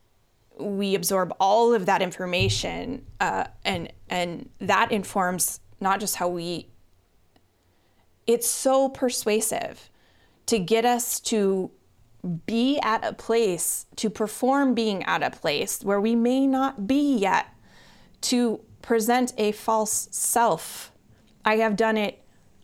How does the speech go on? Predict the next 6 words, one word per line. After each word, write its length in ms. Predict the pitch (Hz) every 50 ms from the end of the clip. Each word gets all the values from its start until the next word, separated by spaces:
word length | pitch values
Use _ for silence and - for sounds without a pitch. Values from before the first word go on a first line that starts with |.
| _ - _ - - - -
hundreds 800 | - - - - - - - 262 240 240 220 208 185 175 175 -
of 160 | 165 156 -
times, 640 | - - - - - - - 151 - - - - _ _ _ _ _ _ _ _ _ _ _ _ _ _
hundreds 640 | - - 247 254 254 254 254 247 240 240 220 -
of 80 | 220 208
times, 580 | - - - - - - - - - - -